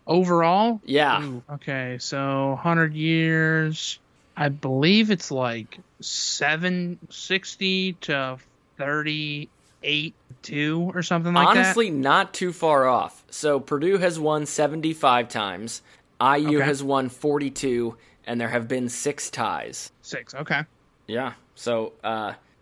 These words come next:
Speaker 2: not, not too shabby from a Purdue end. Largest margin of victory was in eighteen ninety-two. Uh, Purdue won sixty-eight to zero.
Speaker 1: Okay.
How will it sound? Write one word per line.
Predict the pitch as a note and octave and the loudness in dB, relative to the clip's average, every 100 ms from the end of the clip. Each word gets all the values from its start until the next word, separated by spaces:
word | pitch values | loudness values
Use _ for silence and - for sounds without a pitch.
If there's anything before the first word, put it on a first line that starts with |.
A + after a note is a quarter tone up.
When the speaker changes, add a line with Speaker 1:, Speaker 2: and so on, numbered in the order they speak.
| _ | _
Speaker 2:
not, | A#2+ D3 G#3 D#3 | -4 -2 -2 -2
not | G3+ G3+ | -2 -2
too | A3 | -6
shabby | G3 F#3+ F3 F3 | -2 4 4 4
from | E3+ D#3 | -2 -2
a | D3 | -4
Purdue | C#3 D3 D3 | -2 0 2
end. | C#3+ C#3+ C3+ - _ - | 0 -2 -6 -14 _ -6
Largest | D3 F3+ E3+ E3 | 0 0 -2 -2
margin | E3+ E3 D#3 | 0 0 -2
of | C3 | -2
victory | B2+ D#3 - D3+ D#3+ - | 0 -2 0 -2 -2 -4
was | C3+ C3 | -4 -2
in | C3 B2 B2+ | 0 -2 -4
eighteen | E3 F#3+ - F#3+ F3 | -6 -8 -4 -4 -2
ninety-two. | D3+ D#3 D#3 C#3 - D#3 D#3 G#2 A#2 - _ _ - | -2 -2 -2 -6 -4 -2 0 -2 -4 -10 _ _ -4
Uh, | B2 A#2+ | -2 -2
Purdue | - C#3+ D3 D#3 | -2 0 2 2
won | D#3 C#3+ C3 | 2 0 -2
sixty-eight | - F3+ - F3+ D3+ D3 D3+ | -4 -4 -4 -6 0 0 0
to | C#3 A#2 | -6 -8
zero. | A#2 B2 A#2 F2+ C#2 - _ _ _ A#3 | -4 -2 -2 -4 -6 -10 _ _ _ -8
Speaker 1:
Okay. | B3 A#3+ | -2 -2